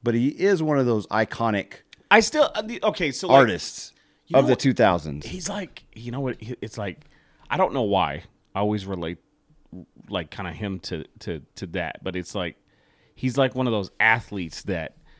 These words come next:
Speaker 2: don't play anymore, but they're still, you hear, like, like, you know how Dwayne Wade's gotten really popular with, like, uh, N B A on T N T with,
Speaker 1: Mm-hmm.
Speaker 2: like, Shaq and all them, and, like, he's like Dwayne Wade now.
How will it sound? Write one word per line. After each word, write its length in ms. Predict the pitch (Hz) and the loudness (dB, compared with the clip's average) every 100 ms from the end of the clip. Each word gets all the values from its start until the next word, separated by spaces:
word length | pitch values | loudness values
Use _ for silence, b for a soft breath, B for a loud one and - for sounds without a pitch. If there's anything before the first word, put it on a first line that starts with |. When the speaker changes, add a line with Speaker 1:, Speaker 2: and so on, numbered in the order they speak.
| - - _ _ _ _ _ _ _ _ _ - 113 | -20 -20 _ _ _ _ _ _ _ _ _ -20 -4
Speaker 2:
don't 280 | 139 139 151 | 4 4 4
play 280 | - 147 160 | 0 2 4
anymore, 520 | 160 165 165 170 170 - _ _ _ _ _ _ _ _ | 4 2 2 0 -2 -8 _ _ _ _ _ _ _ _
but 160 | 139 131 | -2 0
they're 100 | 113 | -2
still, 480 | - - 156 120 85 92 - _ _ _ _ | -4 0 0 0 -4 -14 -20 _ _ _ _
you 160 | 131 120 | 2 2
hear, 300 | 151 175 - | 4 4 4
like, 200 | 127 113 B B | 2 0 B B
like, 220 | 143 - | -4 -2
you 60 | 185 | 4
know 80 | 233 | 6
how 100 | 226 | 6
Dwayne 360 | 127 131 151 139 | 6 6 6 6
Wade's 320 | 135 135 120 | 6 6 6
gotten 400 | 123 98 95 107 | 4 4 0 4
really 260 | 135 127 | 6 6
popular 520 | 113 123 117 123 113 107 | 6 4 4 4 2 2
with, 160 | 104 | 0
like, 260 | 101 95 - - | 0 -2 -2 -4
uh, 260 | 90 87 - | -2 -2 0
N 120 | 120 | 0
B 140 | 113 113 | 4 4
A 100 | 113 | 4
on 160 | 107 | 0
T 200 | 110 120 | 0 0
N 80 | 110 | 2
T 280 | 123 117 113 | 2 2 2
with, 160 | 85 | 0
Speaker 1:
Mm-hmm. 80 | 80 | 0
Speaker 2:
like, 200 | 92 85 - B B | -2 -4 -8 B B
Shaq 460 | - 135 123 120 | 2 6 6 4
and 80 | 123 | 2
all 160 | 120 117 | 2 4
them, 300 | 120 120 117 | 2 2 0
and, 100 | 104 b b b b | -4 b b b b
like, 140 | - | -6
he's 200 | - 151 | -2 2
like 180 | 151 117 | 2 2
Dwayne 440 | 110 110 104 87 87 | 0 -4 -4 -6 -6
Wade 420 | 101 90 69 - | -4 -4 -6 -10
now. 320 | 67 55 50 | -14 -14 -18